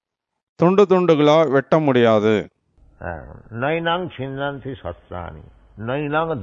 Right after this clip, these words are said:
Speaker 2: தஹதி பாவக. Now try to understand. Uh,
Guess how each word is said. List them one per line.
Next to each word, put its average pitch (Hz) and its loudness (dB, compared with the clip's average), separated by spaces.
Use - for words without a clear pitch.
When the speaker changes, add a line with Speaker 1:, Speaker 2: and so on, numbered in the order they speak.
Speaker 2:
தஹதி 117 -4
பாவக. 90 -2
Now 113 -4
try 143 2
to 139 -2
understand. 120 -8
Uh, 85 -8